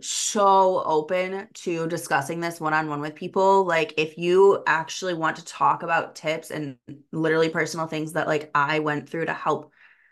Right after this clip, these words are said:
reduce drinking, like, I am all ears.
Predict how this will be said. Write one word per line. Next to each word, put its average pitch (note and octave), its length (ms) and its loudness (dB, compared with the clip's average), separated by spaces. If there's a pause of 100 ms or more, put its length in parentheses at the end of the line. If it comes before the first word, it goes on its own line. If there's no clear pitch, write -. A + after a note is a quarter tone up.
(320)
reduce E3+ 720 0
drinking, G#3+ 720 -2
like, D#3+ 340 0
I E3 500 2
am D3+ 400 -2 (400)
all E3 280 6
ears. D3+ 720 -2